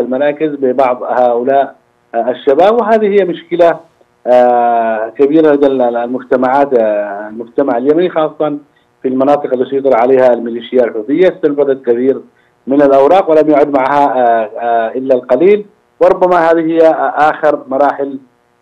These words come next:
التجنيد بعد أن يستنفذوا حتى الأطفال. ثلاثة وعشرين ألف طفل تجندتهم هذه الميليشيا، وأكثر قتلاهم هي من الأطفال، رغم أن القوانين، آه،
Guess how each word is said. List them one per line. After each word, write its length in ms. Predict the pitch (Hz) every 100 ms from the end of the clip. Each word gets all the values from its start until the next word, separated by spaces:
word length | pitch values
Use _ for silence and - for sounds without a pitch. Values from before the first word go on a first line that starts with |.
| _ _ _ _ _ 135
التجنيد 520 | 139 151 143 165 165
بعد 200 | 143 143
أن 180 | 139 143
يستنفذوا 460 | 139 175 175 175
حتى 260 | 160 220 220
الأطفال. 540 | 185 170 - 170 170 156 - _ _ _
ثلاثة 360 | 147 156 160 147
وعشرين 360 | 139 156 151
ألف 200 | 147 147 143 _ _ _ _ _ _ _ _ _ _ -
طفل 300 | 175 151 139 -
تجندتهم 480 | 143 147 151 147 139
هذه 280 | 139 139
الميليشيا، 460 | 139 131 127 147 185
وأكثر 320 | 180 165 160
قتلاهم 560 | 147 143 143 135 135 131 _ _ _ -
هي 120 | 151 165
من 80 | 147
الأطفال، 380 | 139 139 208
رغم 200 | 208 190
أن 160 | 170 175
القوانين، 720 | 165 151 147 139 156 170 151 -
آه، 680 | 127 123 120 117 117 110